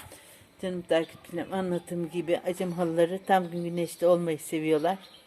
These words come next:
Tam gün güneşte çok verimli açıyorlar. Bakın bir saat oldu. Arka bahçemden geçirdim bu tarafa. Hemen açmaya başladılar. Eğer bunu birkaç gün daha burada tam gün güneşte bekletip videosunu çekseydim bütün üstü, e,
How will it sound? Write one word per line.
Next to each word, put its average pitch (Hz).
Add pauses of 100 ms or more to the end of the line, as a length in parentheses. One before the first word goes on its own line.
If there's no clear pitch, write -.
(720)
Tam 185
gün 180
güneşte 185
çok 196
verimli 165 (220)
açıyorlar. 185
Bakın 180
bir -
saat 175
oldu. 160 (720)
Arka 175
bahçemden 170
geçirdim 165
bu 156
tarafa. 170
Hemen 190
açmaya 165
başladılar. 165
Eğer 175
bunu 175
birkaç 175
gün 165
daha 160
burada 156 (520)
tam 180
gün 170
güneşte 175
bekletip 170
videosunu 170
çekseydim 196 (600)
bütün 214
üstü, 226
e, 190